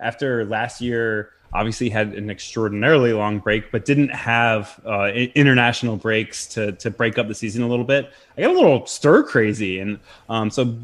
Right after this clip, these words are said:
just being able to see this team play again and, and selfishly this weekend <laughs> being in the house for the N Y R B game on Friday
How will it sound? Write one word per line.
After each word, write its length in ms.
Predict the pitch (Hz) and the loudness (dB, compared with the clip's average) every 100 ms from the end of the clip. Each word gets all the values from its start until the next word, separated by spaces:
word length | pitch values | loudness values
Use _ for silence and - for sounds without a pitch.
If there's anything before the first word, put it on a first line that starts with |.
| 123 127 | -14 -8
just 240 | 123 196 | -4 0
being 160 | 254 240 | 4 6
able 180 | 190 151 | 6 4
to 80 | - | 4
see 140 | 160 | 4
this 180 | 147 - | 4 2
team 160 | 139 | 2
play 200 | 127 120 | 2 2
again 200 | 113 120 | 2 2
and, 200 | 123 117 | 2 0
and 100 | 110 | -4
selfishly 560 | 113 139 127 131 131 127 | 0 2 2 -2 -2 0
this 180 | 123 120 | 0 -2
weekend 420 | 123 120 139 127 | -4 -2 0 2
<laughs> 20 | |
being 160 | 123 120 | 2 2
in 80 | 120 | 0
the 60 | |
house 260 | 120 117 117 | 0 -2 0
for 100 | 131 | -2
the 120 | 120 | -2
N 120 | 117 | 0
Y 160 | 120 113 | 2 4
R 140 | 113 | 2
B 120 | 110 | 0
game 240 | 113 117 110 | -2 -2 -2
on 120 | 104 | -4
Friday 440 | - 117 110 107 | -2 0 2 0